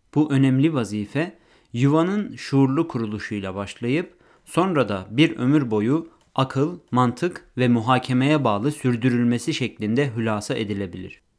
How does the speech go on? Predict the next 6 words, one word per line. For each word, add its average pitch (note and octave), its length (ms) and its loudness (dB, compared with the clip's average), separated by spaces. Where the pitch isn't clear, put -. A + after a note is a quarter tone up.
Bu C#3+ 140 6
itibarla C#3 760 0
aile, D3+ 560 2
din E3 220 6
ruhuna C3 460 4
dayalı, G#2 460 0